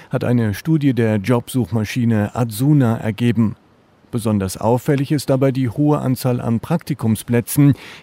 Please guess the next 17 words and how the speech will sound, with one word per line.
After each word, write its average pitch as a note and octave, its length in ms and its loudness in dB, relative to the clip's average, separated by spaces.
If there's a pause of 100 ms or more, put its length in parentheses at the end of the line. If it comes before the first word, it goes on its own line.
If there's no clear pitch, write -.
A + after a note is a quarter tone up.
die D3+ 100 0
alleine C3+ 500 4
achtundsiebzig C#3 920 0
Prozent A2+ 440 0
der A#2 80 0
Inserate A#2 600 0
von B2 300 0
B A2+ 180 0
M A#2 160 0
W B2 220 0
ausmachen. G#2+ 720 -2 (640)
Auf A#2 180 -2
dem G2+ 240 -2
zweiten B2+ 480 -2
Rang D3 300 2
dieser C#3 300 0
Analyse C3+ 640 4